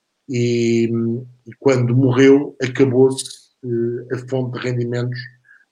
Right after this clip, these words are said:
do Frank Williams. Frank Williams tinha casado em segundas núpcias com uma senhora relativamente abastada, eh, da classe alta britânica, por assim dizer. Tinha sido um escândalo na altura.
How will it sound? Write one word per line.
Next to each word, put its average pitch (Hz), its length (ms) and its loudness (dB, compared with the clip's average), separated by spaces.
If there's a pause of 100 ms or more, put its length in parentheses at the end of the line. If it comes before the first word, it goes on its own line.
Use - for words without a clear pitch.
(120)
do 117 680 0
Frank 123 260 -2
Williams. 101 400 -6 (600)
Frank 139 200 0
Williams 127 300 2
tinha 135 220 -2
casado 113 560 -2
em 117 80 -6
segundas 131 580 -2
núpcias 127 460 -4
com 120 160 -4
uma 120 160 -4
senhora 107 500 -4 (720)
relativamente 120 560 -2
abastada, 101 440 -10 (760)
eh, 95 480 -12 (760)
da 113 100 -4
classe 117 400 0
alta 117 260 0
britânica, 98 640 -10
por - 100 -20
assim 90 280 -12
dizer. 90 280 -12
Tinha 135 140 -6
sido 127 220 -6
um - 20 -4
escândalo 98 560 -8
na 92 60 -20
altura. 90 380 -14